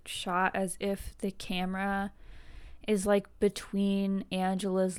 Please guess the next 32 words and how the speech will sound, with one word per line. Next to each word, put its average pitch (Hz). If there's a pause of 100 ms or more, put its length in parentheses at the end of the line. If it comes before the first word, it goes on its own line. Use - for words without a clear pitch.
legs, 180
and 202
she's 220
in 247
the 302
back 226
seat -
and 190
she's, 196
like, 180
passed -
out, 170
and 185
her 190
head, 180
she's, 208
like, 208
leaning 233
forward 220
and 196
her 190
head 190
is 196
leaning 180
on 180
the 170
back 170
of, 185
like, 175
the 170
driver's 180
seat, 262